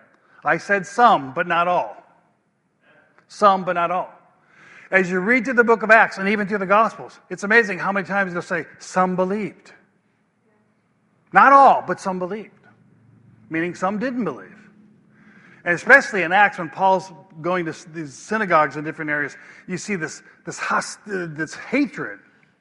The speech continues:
of some of the Jews toward him. That's the hatred of the world, right? But then it says, "And some believed."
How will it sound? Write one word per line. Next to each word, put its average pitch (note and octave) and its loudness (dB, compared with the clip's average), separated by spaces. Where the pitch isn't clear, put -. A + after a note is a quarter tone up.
of - -16
some F#3+ -4
of E3+ -6
the D#3+ -8
Jews G3 -8
toward D#3 -10
him. B2 -14
That's D3+ -12
the E3+ -6
hatred D#3+ -8
of C#3 -12
the D3+ -8
world, E3 -4
right? D3 -6
But D#3+ -8
then F#3 2
it F3+ -2
says, E3 -8
"And D#3 -8
some E3 -6
believed." E3 -10